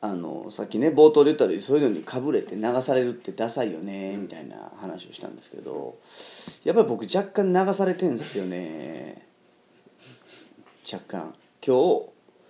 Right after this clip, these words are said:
Speaker 1: めっちゃお昼、あの、丸亀製麺でうどんが食べたかっ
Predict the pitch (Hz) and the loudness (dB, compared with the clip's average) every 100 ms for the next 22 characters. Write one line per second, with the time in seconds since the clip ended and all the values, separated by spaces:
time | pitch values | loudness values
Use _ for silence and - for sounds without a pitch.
0 | _ _ - 131 - 139 123 120 107 104 | _ _ -6 -4 4 4 4 2 2 2
1 | 87 - _ - 92 82 64 67 110 156 | -2 -10 _ -12 -10 -10 -10 -6 2 6
2 | 175 160 151 156 113 87 82 95 113 147 | 6 4 4 2 2 -2 -8 -6 2 4
3 | 156 147 135 104 101 87 | 4 2 -2 -2 -6 -6